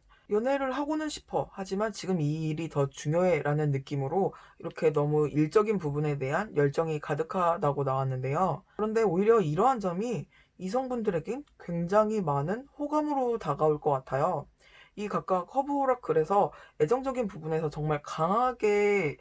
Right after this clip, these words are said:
매력 어필이란 뜻을 가진 카드들이 이렇게 모두 이 번 분들에게 나왔어요. 특별히 우리 이 번 분들이 "내 매력은 이래" 라는 식으로 이성적인 어필을 하지 않더라도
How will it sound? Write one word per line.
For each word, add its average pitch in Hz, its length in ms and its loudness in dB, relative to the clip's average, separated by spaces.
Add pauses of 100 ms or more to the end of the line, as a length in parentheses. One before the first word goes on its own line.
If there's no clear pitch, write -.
(640)
매력 190 340 4
어필이란 196 540 0
뜻을 165 720 -2
가진 156 320 -4
카드들이 190 580 0
이렇게 147 260 0
모두 160 320 2
이 147 100 2
번 247 180 4
분들에게 165 380 0
나왔어요. 139 680 0 (920)
특별히 269 500 -2
우리 156 260 2
이 147 40 2
번 185 200 2
분들이 151 420 -4
"내 160 200 8
매력은 147 580 2
이래" 143 380 2 (180)
라는 151 260 -2
식으로 160 460 -4 (220)
이성적인 254 600 0
어필을 175 400 0
하지 214 160 0
않더라도 143 720 0